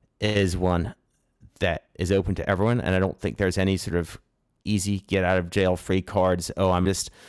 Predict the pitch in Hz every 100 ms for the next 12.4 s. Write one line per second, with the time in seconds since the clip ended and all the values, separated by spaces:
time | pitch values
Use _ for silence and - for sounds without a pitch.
0 | - - 107 - 123 110 107 104 98 104
1 | - 113 107 - 90 98 - 120 110 113
2 | 95 95 - - - _ _ - 104 95
3 | 92 85 78 - 107 101 101 98 92 90
4 | 76 _ _ - 101 87 87 - 95 104
5 | 98 101 98 101 98 95 95 87 87 110
6 | - 131 110 104 98 92 92 85 82 85
7 | 85 _ - 92 90 - 95 80 90 -
8 | 107 90 85 95 - - - 101 95 90
9 | - - _ _ 110 113 110 104 104 -
10 | 98 170 170 _ - _ _ _ _ _
11 | _ _ _ - 131 - - - 175 220
12 | 139 117 -